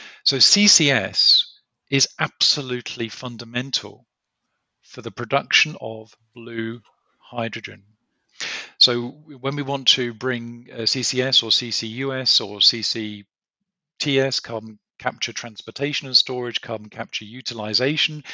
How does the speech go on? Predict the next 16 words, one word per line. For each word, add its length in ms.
if 80
we 60
want 160
to 60
talk 240
about 340
C 180
O 60
two 220
capture, 640
it 200
is 180
absolutely 1080
fundamental 1160
to 140
enabling 1040